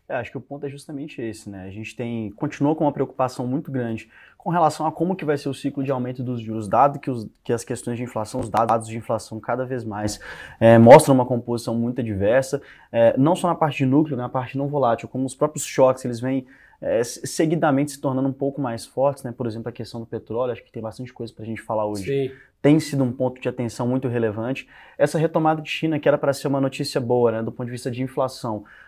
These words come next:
Speaker 1: acaba sendo uma notícia, é, que torna o quadro mais complexo, né, dado que a gente tem toda essa situação de uma possível demanda mais forte, por consequência, é, um balanço oferta e demanda mais apertado, se essa
Speaker 2: Sim,
Speaker 1: China
Speaker 2: o minério
Speaker 1: realmente
Speaker 2: de
Speaker 1: for
Speaker 2: ferro
Speaker 1: mais
Speaker 2: tá na
Speaker 1: forte.
Speaker 2: máxima de um mês.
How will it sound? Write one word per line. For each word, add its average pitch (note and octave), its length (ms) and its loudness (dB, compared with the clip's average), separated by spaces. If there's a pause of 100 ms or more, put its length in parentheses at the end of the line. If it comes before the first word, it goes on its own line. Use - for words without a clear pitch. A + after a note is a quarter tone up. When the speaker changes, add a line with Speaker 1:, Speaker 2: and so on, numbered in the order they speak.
Speaker 1:
acaba C3+ 280 2
sendo C#3 200 0
uma C#3 100 4
notícia, C3 640 0
é, A#2 300 2
que - 120 -14
torna C#3 220 2
o C3+ 40 -4
quadro B2+ 300 0
mais B2+ 220 -4
complexo, C3+ 600 -4
né, B2 100 -8
dado A#2 300 2
que - 80 -8
a B2 40 -4
gente A#2+ 160 -8
tem B2 140 -8
toda B2+ 160 -4
essa C3+ 160 -4
situação B2 580 -2 (220)
de - 80 -4
uma C3 80 2
possível D3+ 380 -2
demanda C3+ 320 2
mais B2 200 -2
forte, A#2 320 -2
por D3+ 220 -6
consequência, C3 720 -4 (400)
é, A2+ 320 4
um B2 100 -2
balanço B2 400 4
oferta B2+ 280 0
e A#2 40 -8
demanda A#2 260 -2
mais A#2+ 280 -4
apertado, A#2+ 480 -2
se - 100 -14
essa A#2+ 140 -10
Speaker 2:
Sim, - 80 -6
Speaker 1:
China C3+ 120 -4
Speaker 2:
o - 20 -4
minério A2+ 120 -2
Speaker 1:
realmente F3+ 200 0
Speaker 2:
de - 60 -12
Speaker 1:
for - 60 -12
Speaker 2:
ferro F#3 120 4
Speaker 1:
mais F#3+ 100 0
Speaker 2:
tá G3 80 -2
na G3+ 80 2
Speaker 1:
forte. D3 140 0
Speaker 2:
máxima G3+ 280 -4
de F3 120 -6
um G#3 60 -6
mês. F3+ 360 -6